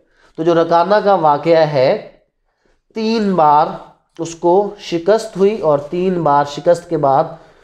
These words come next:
उसने इस्लाम कबूल कर लिया। ये पाँच नबवी का वाक़या है कि उसने आप सल्लल्लाहु अलैहि वसल्लम को मुकाबले का कहा कि जनाब मेरे साथ आप मुकाबला करें। छः नबवी में आ जाए।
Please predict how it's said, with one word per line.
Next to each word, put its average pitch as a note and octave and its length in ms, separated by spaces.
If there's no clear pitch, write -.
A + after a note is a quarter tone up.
उसने E3 280
इस्लाम E3 480
कबूल D#3+ 320
कर D#3 160
लिया। D#3+ 200
ये E3 140
पाँच D#3+ 480
नबवी D3+ 500
का D3 240
वाक़या C#3 540
है C#3+ 180
कि E3+ 60
उसने D#3+ 420
आप D#3 500
सल्लल्लाहु D3+ 440
अलैहि D3 220
वसल्लम C#3+ 520
को C#3+ 180
मुकाबले C#3+ 580
का C3 200
कहा D#3+ 200
कि D#3 80
जनाब D3 180
मेरे C#3 180
साथ C3+ 180
आप B2+ 120
मुकाबला A#2+ 380
करें। D3 180
छः A3+ 220
नबवी A3+ 260
में G#3+ 100
आ F3 120
जाए। F3+ 200